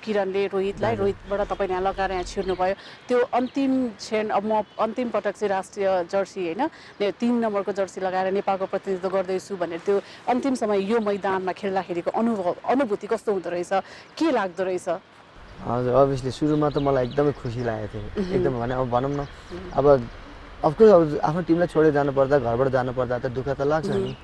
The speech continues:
Speaker 2: होइन? एकदमै मनमा धेरै कुराहरू थियो, अब धेरै क्वेसनहरू थियो मनमा।
Speaker 1: मह्म।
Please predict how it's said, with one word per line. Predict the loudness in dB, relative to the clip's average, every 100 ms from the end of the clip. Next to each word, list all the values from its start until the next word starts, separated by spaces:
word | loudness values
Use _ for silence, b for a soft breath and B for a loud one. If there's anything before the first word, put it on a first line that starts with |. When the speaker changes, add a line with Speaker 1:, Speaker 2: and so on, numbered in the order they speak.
| -18 -18 -16 -6
Speaker 2:
होइन? | -2
एकदमै | 0 4 4 4 0 0
मनमा | 0 0 0
धेरै | -2 2 2
कुराहरू | 4 4 4 0
थियो, | -2 2
अब | 0 0
धेरै | 0 2
क्वेसनहरू | 4 2 2 -2
थियो | -2 -6
मनमा। | -4 -4 -2
Speaker 1:
मह्म। | -4